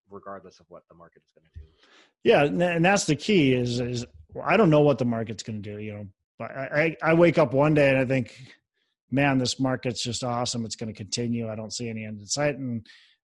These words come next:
Speaker 2: I go to bed that same day and I go, "Man, I, I, I think the market's gonna crash, you know, soon." And so we, none of us know what's gonna happen, but we all have to, we have to base our buying.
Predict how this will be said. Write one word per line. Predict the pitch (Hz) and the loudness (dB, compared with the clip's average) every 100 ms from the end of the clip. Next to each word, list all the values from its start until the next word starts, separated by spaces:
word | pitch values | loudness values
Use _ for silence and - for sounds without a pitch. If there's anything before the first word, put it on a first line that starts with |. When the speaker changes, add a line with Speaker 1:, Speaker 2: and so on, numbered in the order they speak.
| 131 | -4
Speaker 2:
I | |
go | 131 131 | 0 2
to | |
bed | 113 131 135 | 2 2 2
that | 120 113 | 0 -4
same | - 135 123 | -2 0 0
day | 117 131 | 0 0
and | 127 | 0
I | 117 | -2
go, | 117 | -4
"Man, | 110 123 131 | -2 -2 0
I, | 117 120 - 127 | -2 -4 -4 -4
I, | 135 - _ | -4 -6 _
I | 123 | -2
think | 139 117 | -2 -2
the | |
market's | 107 113 117 113 | -4 -4 -4 -6
gonna | - 107 | -12 -8
crash, | 127 123 113 - 127 | -4 -4 -4 -8 -10
you | 113 | -12
know, | 104 | -10
soon." | - 131 147 123 | -4 0 0 0
And | 104 101 - _ _ _ | -6 -12 -18 _ _ _
so | - 117 110 _ - | -6 -6 -6 _ -2
we, | 139 165 | -2 0
none | 139 156 | 0 2
of | 165 | 2
us | 139 - | 2 2
know | 131 131 139 | 2 4 4
what's | 131 117 | 2 0
gonna | - 120 | -4 -6
happen, | 107 113 127 156 170 - _ - - _ | -4 -6 -4 -4 -4 -8 _ -20 -20 _
but | 127 123 | -4 0
we | 135 | 2
all | 135 139 | 2 2
have | 135 131 | 2 -2
to, | 139 | -4
we | 131 123 135 131 | -4 -4 -4 0
have | 143 131 | 0 0
to | 120 | -4
base | 95 120 139 135 - | -2 0 0 0 -4
our | 135 117 | -6 -8
buying. | 104 120 123 135 131 123 | -4 -2 0 0 0 -2